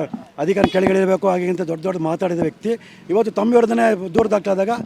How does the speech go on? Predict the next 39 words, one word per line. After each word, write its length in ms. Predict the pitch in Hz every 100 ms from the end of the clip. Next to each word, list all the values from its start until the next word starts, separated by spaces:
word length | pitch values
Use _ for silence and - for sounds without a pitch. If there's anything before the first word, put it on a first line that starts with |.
| - - 202
ಉಲ್ಟಾ 200 | 226 262
ಹೊಡಿತಾ 240 | 233 175
ಇದ್ದಾರೆ. 420 | 147 - - - - -
So 160 | 190 180
ರಾಜ್ಯ 260 | 214 240
ಜನತೆ 500 | 226 226 208 240 240 214 175 196
ಇದನ್ನು 200 | 202 226
ಗಮನಿಸಬೇಕು. 560 | 185 262 196 185 - - - - -
ಒಂದು 160 | 208
ಮುಖ್ಯಮಂತ್ರಿ 680 | 208 196 233 240 247 233 226
ಸ್ಥಾನಕ್ಕೆ 380 | 202 208 214 214
ಅದೇ 240 | 196 214 220
ಆದ 140 | 208
ಗೌರವ 300 | 170 214 190
ಇದೆ. 460 | 139 - - - -
ಆ 100 | 170
ಸ್ಥಾನಕ್ಕೆ 360 | 170 - 240 185
ಗೌರವ 260 | 190 240 240
ಕೊಡೋ 120 | 233
ನಿಟ್ಟಿನಲ್ಲಿ 560 | 214 175 240 233 226
ಅವರು 320 | 240 247 262 196
ನೈತಿಕತೆ 380 | 214 233 220
ಹೊಣೆ 180 | 214 208
ಹೊತ್ತು 600 | 202 175 262 277 - - - -
ಆ 60 | 160
ಸ್ಥಾ-, 340 | 165 185 185
ಸ್ಥಾನಕ್ಕೆ 480 | 175 202 226 214 208
ಗೌರವ 300 | 190 208 208
ಕಾಪಾಡೋ 300 | 196 180 190
ನಿಟ್ಟಿನಲ್ಲಿ 300 | 180 202 220
ಅವ್ರು 120 | 180
ರಾಜೀನಾಮೆ 260 | 190 196 185
ಕೊಡೋದು, 300 | 185 202 254 - - - - -
ಆ, 340 | 165 170 160 135
ಅಗತ್ಯ 420 | 202 - 208 185
ಇದೆ 100 | 190
ಅಂತ 140 | 185
ನನ್ನ 260 | 202 170 208 190 170 147
ಅಭಿಪ್ರಾಯ. 420 | 147 190 175 185